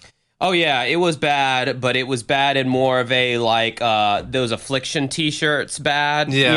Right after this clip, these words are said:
Speaker 1: know, just kinda that bro
Speaker 2: Mm-hmm.
Speaker 1: font. Uh, this is, like, they tried way too hard to be, like, modern, I guess. Yeah, like, the
Speaker 2: Yeah,
Speaker 1: mi-, the
Speaker 2: it looks like the BuzzFeed Unsolved Mysteries thing. You remember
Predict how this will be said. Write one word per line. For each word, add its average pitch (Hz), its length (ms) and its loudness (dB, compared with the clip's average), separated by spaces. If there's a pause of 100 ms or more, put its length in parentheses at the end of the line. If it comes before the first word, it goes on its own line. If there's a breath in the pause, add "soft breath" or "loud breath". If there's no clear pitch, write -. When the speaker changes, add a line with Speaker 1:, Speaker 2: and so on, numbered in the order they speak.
(140)
Speaker 1:
know, 151 160 0
just 131 220 -6
kinda 139 220 0
that 120 220 -2
bro 123 540 2
Speaker 2:
Mm-hmm. - 120 -16
Speaker 1:
font. 123 440 0 (460)
Uh, 127 280 -2
this 208 340 -2
is, 190 220 -2
like, 143 440 -2 (320)
they 143 220 -2
tried 180 440 0
way 151 200 0
too 151 280 -4
hard 135 320 0
to 131 140 -2
be, 120 280 0
like, 107 400 -2
modern, 120 580 0
I 139 140 0
guess. 147 580 -2
Yeah, 135 180 -4
like, 117 220 -2
the 117 80 -4
Speaker 2:
Yeah, - 240 2
Speaker 1:
mi-, 190 80 0
the 220 40 4
Speaker 2:
it 247 80 -2
looks 302 240 0
like 285 180 0
the 277 80 0
BuzzFeed 247 640 0
Unsolved 196 540 0
Mysteries 160 640 -4
thing. 110 340 -4
You 123 100 -2
remember - 220 2